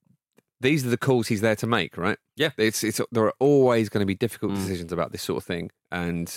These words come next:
Speaker 1: um, I think Maddison's unfortunate. I, to be honest, I don't, given that he, you know, his, his form was a little patchy at the start of the season, wasn't it?
Speaker 2: Mm-hmm.
Speaker 1: Um,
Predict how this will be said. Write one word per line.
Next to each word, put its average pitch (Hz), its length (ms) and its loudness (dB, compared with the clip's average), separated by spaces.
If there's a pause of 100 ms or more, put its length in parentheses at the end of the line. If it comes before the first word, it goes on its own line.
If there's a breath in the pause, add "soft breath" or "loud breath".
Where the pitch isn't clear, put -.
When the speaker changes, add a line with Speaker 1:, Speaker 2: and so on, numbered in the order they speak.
Speaker 1:
um, 87 300 -4
I - 60 -6
think - 160 -6
Maddison's 90 380 -4
unfortunate. 87 600 -4 (260 loud breath)
I, - 40 -12 (220)
to - 100 -4
be 135 100 4
honest, 131 400 0
I 107 80 -2
don't, 127 260 0
given 135 200 0
that 113 100 0
he, 110 160 -4
you 127 120 -2
know, 107 60 2
his, 92 200 -4
his 101 140 -6 (100)
form 143 220 0
was 127 80 -4
a 120 40 -4
little - 120 -2
patchy - 280 -6
at - 40 -14
the - 60 -12
start 101 200 -2
of - 60 -4
the - 80 -8
season, 85 260 -4
wasn't 85 180 -12
it? 98 60 -12
Speaker 2:
Mm-hmm. 95 140 -16 (360 loud breath)
Speaker 1:
Um, 85 460 -2